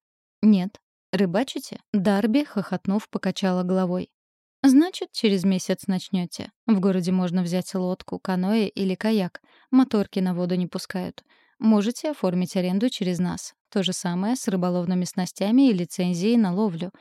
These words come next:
В номере есть буклеты и карты». «Я лучше посижу на вашем замечательном крыльце с большим бокалом вина и полюбуюсь на закат, на то, как краски разливаются по озеру».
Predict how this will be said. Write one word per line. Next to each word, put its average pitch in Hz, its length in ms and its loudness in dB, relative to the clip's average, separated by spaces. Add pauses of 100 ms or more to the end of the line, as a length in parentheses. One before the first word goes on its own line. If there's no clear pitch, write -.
(280)
В 277 100 0
номере 277 320 6
есть 190 280 -2
буклеты 196 500 0
и 220 60 2
карты». - 460 -10 (580)
«Я 190 320 2
лучше 175 320 -6
посижу 180 420 -4
на 180 140 0
вашем 180 320 -2
замечательном 180 640 -2
крыльце 185 480 -4
с 185 80 -4
большим 180 400 -2
бокалом 180 380 -2
вина 185 360 0
и 262 60 2
полюбуюсь 185 640 -2
на 180 140 -2
закат, 190 420 -4 (300)
на 214 240 2
то, 185 160 -2
как - 240 -8
краски 180 420 -4
разливаются 180 680 -2
по 190 180 -2
озеру». 180 380 -2